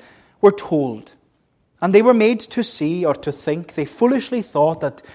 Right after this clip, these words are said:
these golden guilt offerings would somehow give glory to God. The foolish, the Philistines foolishly thought that these golden guilt offerings would somehow appeal and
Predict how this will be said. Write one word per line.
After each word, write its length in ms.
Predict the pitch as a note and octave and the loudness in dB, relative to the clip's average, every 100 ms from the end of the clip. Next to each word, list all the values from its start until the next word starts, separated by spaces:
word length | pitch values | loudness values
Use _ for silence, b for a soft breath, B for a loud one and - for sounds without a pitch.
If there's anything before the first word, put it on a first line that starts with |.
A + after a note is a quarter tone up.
| B | B
these 280 | F3 G#3+ G3 | -4 -4 -4
golden 600 | - F3 G3 G3+ G3+ F#3 | -2 2 4 4 0 -6
guilt 320 | C3 D#3 D#3+ | -4 -4 -2
offerings 640 | C#3+ B2+ - C3 B2 - - B B | -4 -6 -6 -8 -8 -12 -16 B B
would 140 | E3 - | -6 -4
somehow 420 | D#3+ D#3+ C#3 C3 | -6 -6 -6 -8
give 340 | B2+ C#3 - | -6 -10 -8
glory 440 | - C#3 C3 B2+ A#2 | -8 -6 -6 -8 -12
to 160 | C#3+ | -14
God. 420 | A#2+ A2+ G#2 - _ _ B B B | -12 -14 -14 -20 _ _ B B B
The 80 | - | -10
foolish, 340 | D#3+ A#3+ B3 - | -2 -2 -2 -6
the 220 | - F3 | -10 -2
Philistines 520 | A#3 A#3 - F#3+ D#3 | 0 0 -2 -6 -8
foolishly 720 | _ - - C4 C4 - A#3 | _ -8 -2 0 0 -2 -4
thought 520 | F3+ - C3+ D3+ - - B B | -4 -4 -2 -2 -6 -20 B B
that 140 | F3 F#3+ | -4 0
these 200 | A#3+ G#3+ | -2 2
golden 580 | G3 G3 G#3+ A3 F#3 B2+ _ | 6 6 6 2 -2 -12 _
guilt 300 | F#3 F3+ F3 | 0 0 -2
offerings 540 | C3 B2 C3+ C#3 C3+ F3 | -8 -8 -10 -8 -6 -6
would 140 | E3 | -6
somehow 800 | - G#3 B3+ A3 D#3 D3 D#3 C#3 B B B | -2 -2 -2 -4 -2 -2 -2 -6 B B B
appeal 680 | F#3 - - G3 F3 C#3 B2 B B - | -6 -6 -10 -4 -2 -4 -8 B B -4
and 180 | F3+ | -4